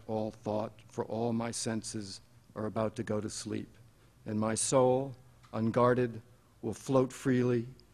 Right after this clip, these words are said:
in order to live in the magic circle of the night, deep in a thousandfold."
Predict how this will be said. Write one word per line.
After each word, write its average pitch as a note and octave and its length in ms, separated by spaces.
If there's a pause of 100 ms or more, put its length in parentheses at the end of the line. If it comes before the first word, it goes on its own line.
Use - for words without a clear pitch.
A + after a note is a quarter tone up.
(200)
in A#2 140
order B2 240
to C3 120
live A#2 280
in A#2 100
the A2+ 80
magic A2+ 460
circle A2+ 420
of G2 140
the G#2+ 80
night, G#2+ 320 (580)
deep A2+ 320 (260)
in A2 120
a G#2 40
thousandfold." A2 960